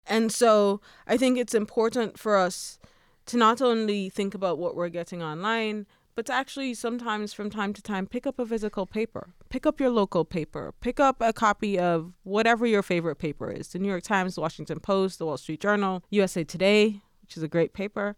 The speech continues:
right? Uh, pick up a physical copy of a magazine, Time Magazine,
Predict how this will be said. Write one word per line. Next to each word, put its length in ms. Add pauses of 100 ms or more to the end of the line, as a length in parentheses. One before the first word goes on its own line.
(400)
right? 420 (140)
Uh, 240 (120)
pick 180
up 160
a 80
physical 400
copy 340
of 100
a 60
magazine, 640
Time 280
Magazine, 640